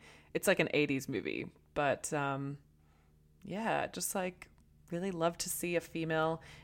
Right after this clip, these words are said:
in a mostly male-dominated, um, industry, which editing can be, post can be quite male-heavy. So, Deborah Neal Fisher, we see you and we appreciate you.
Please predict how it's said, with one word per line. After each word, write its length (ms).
in 120
a 40
mostly 460
male-dominated, 1000
um, 240
industry, 380
which 220
editing 320
can 200
be, 460
post 260
can 120
be 120
quite 300
male-heavy. 760
So, 280
Deborah 280
Neal 560
Fisher, 600
we 160
see 260
you 120
and 120
we 100
appreciate 600
you. 340